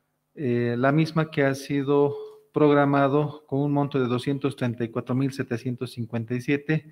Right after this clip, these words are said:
De la misma se ha ejecutado treinta y ocho mil doscientos trece, teniendo una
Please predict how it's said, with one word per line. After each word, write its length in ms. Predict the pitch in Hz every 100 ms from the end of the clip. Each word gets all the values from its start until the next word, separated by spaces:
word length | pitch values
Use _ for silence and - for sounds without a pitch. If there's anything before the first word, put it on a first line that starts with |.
| - - _
De 120 | 151
la 120 | 160 156
misma 400 | 156 - 160 156
se 140 | 160
ha 40 |
ejecutado 680 | 151 151 147 - 143 139 143
treinta 400 | 139 123 120 123
y 80 | 123
ocho 240 | 123 131
mil 200 | 139 147
doscientos 560 | 139 120 139 127 131 -
trece, 300 | 139 135 -
teniendo 480 | 131 135 151 143 143
una 440 | 143 139 131